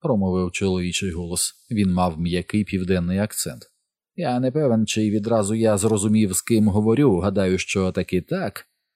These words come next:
Дехто тут бажає вам дещо сказати. Наприкінці шістдесят другого і на початку шістдесят третього року я жив двома життями, одним у Далласі, а другим у Джуді.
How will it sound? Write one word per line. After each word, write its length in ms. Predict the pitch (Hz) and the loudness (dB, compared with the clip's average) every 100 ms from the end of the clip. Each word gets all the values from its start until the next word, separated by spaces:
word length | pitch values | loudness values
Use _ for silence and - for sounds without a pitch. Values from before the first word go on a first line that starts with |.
| _ _ | _ _
Дехто 540 | 170 185 - 196 180 | -2 -2 2 6 6
тут 300 | 165 190 185 160 | 6 4 4 4
бажає 440 | 165 160 165 160 | 2 4 2 4
вам 220 | 156 156 | 2 2
дещо 420 | 156 147 - 143 | 2 2 0 -2
сказати. 680 | 127 - 139 127 139 110 - - _ _ _ _ _ _ _ _ _ _ _ _ _ _ | -2 2 2 4 2 0 -6 -20 _ _ _ _ _ _ _ _ _ _ _ _ _ _
Наприкінці 680 | 98 87 95 - 101 - 107 | -10 -6 -4 -2 -2 0 -2
шістдесят 580 | - 95 95 101 113 107 | -2 -6 -4 -2 -2 -2
другого 600 | 147 123 82 76 87 - | -2 -2 -4 -6 -6 -2
і 180 | 117 104 | 0 2
на 120 | 98 | 2
початку 480 | - 98 101 - 101 | 0 0 0 0 -2
шістдесят 640 | - 101 98 98 104 90 | 0 0 0 0 0 0
третього 440 | 101 95 104 101 | 0 0 0 2
року 240 | 120 143 139 | 2 0 0
я 160 | 131 | 2
жив 380 | 123 131 127 117 | 2 2 2 0
двома 520 | 110 113 127 127 123 | -2 0 2 4 2
життями, 640 | 110 120 - - 90 78 76 | 2 0 -2 -2 0 -2 0
одним 380 | 110 131 180 175 | 0 2 2 2
у 60 | |
Далласі, 460 | 151 143 147 139 123 | 2 2 2 2 2
а 100 | 110 | 2
другим 340 | 107 117 120 | 2 2 2
у 80 | 123 | 0
Джуді. 420 | 107 87 76 78 | -2 -4 -6 -10